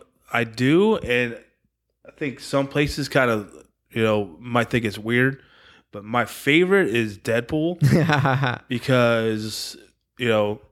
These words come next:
Speaker 1: he's, he's, uh, uh, uh, wearing a mask, so, you know, you're a,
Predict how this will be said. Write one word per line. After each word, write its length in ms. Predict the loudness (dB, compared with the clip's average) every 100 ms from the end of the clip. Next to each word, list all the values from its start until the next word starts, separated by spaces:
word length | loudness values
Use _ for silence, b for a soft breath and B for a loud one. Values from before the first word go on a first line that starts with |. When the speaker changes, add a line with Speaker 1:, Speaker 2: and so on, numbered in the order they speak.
| _ b b
Speaker 1:
he's, 380 | -2 0 0 -4 -14
he's, 320 | -4 -2 0
uh, 240 | 2 2 0 -6 -12
uh, 360 | -4 -2 -2 -6 -14 -18
uh, 380 | -12 -8 -8 -6
wearing 220 | 0 2 2
a 40 |
mask, 440 | 2 2 0 -4
so, 160 | -4 -4
you 520 | -4 -10 -20 _ -4
know, 160 | -4 -4
you're 360 | -4 0 2
a, 160 | 4